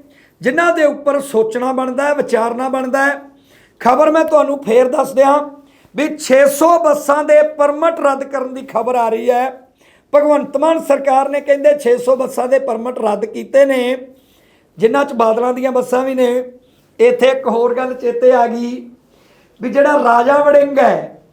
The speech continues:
ਉਹ ਟਰਾਂਸਪੋਰਟ ਮੰਤਰੀ ਰਿਹਾ ਕੈਪਟਨ ਸਰਕਾਰ 'ਚ, ਤੇ ਭਗਵੰਤ ਮਾਨ ਹਰੀ ਉਹਦੇ 'ਤੇ ਵੀ ਕਹਿੰਦੇ ਰਹੇ ਵੀ ਇਹਨੇ ਬੱਸਾਂ ਦੀਆਂ ਬਾਡੀਆਂ 'ਚੋਂ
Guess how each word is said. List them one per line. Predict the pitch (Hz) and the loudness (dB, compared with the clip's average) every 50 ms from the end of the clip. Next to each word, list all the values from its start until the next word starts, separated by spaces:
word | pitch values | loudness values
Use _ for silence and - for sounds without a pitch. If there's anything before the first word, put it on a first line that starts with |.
| _ _ _ _ _ _ _ _ 226 | _ _ _ _ _ _ _ _ 2
ਉਹ | 247 285 294 | 4 4 4
ਟਰਾਂਸਪੋਰਟ | 311 302 277 269 262 277 277 - 269 277 277 277 269 | 4 2 0 0 0 -2 -4 -6 -4 -2 0 0 0
ਮੰਤਰੀ | 269 269 262 240 196 220 247 254 247 | -2 -6 -8 -8 -10 -12 -12 -4 -2
ਰਿਹਾ | 247 254 247 262 262 262 254 | 0 0 2 0 0 -2 -4
ਕੈਪਟਨ | - 269 240 226 226 - - 247 220 | -4 -4 -4 -4 -4 -4 -6 -6 -6
ਸਰਕਾਰ | - 214 220 - 226 202 202 196 180 | -6 -8 -10 -6 -4 -4 -2 -2 -4
'ਚ, | - - - - - - _ _ _ _ _ _ _ _ _ _ _ _ _ _ _ _ _ _ _ _ _ _ _ _ _ _ _ _ _ _ | -6 -8 -12 -20 -20 -20 _ _ _ _ _ _ _ _ _ _ _ _ _ _ _ _ _ _ _ _ _ _ _ _ _ _ _ _ _ _
ਤੇ | - 277 277 277 269 262 262 247 233 220 208 196 180 175 - - - - _ _ _ _ _ - | 4 4 6 6 6 6 6 6 6 6 4 4 2 -2 -6 -10 -18 -20 _ _ _ _ _ -2
ਭਗਵੰਤ | 247 254 285 277 247 - - | 0 2 2 2 0 0 0
ਮਾਨ | 277 285 294 302 302 | 0 2 2 2 4
ਹਰੀ | 311 277 269 285 294 | 4 4 4 4 4
ਉਹਦੇ | 294 294 294 311 330 | 4 4 4 4 2
'ਤੇ | 330 320 | 2 2
ਵੀ | 320 320 | 0 2
ਕਹਿੰਦੇ | 320 311 294 302 311 311 311 | 2 2 4 4 4 4 6
ਰਹੇ | 302 294 294 294 285 285 294 - - _ _ _ _ _ _ _ _ _ - | 6 6 6 4 4 2 -2 -10 -16 _ _ _ _ _ _ _ _ _ -2
ਵੀ | 208 262 | 0 2
ਇਹਨੇ | 285 285 294 294 | 2 4 4 2
ਬੱਸਾਂ | 285 226 240 - - - 254 269 | 4 2 0 0 0 0 0 0
ਦੀਆਂ | 269 285 277 294 285 | 0 -2 0 0 0
ਬਾਡੀਆਂ | 269 208 240 233 233 208 247 254 269 277 | 2 2 2 2 2 0 -2 -4 -2 -2
'ਚੋਂ | 269 277 277 269 277 269 277 277 269 | 0 2 2 2 2 0 -4 -8 -12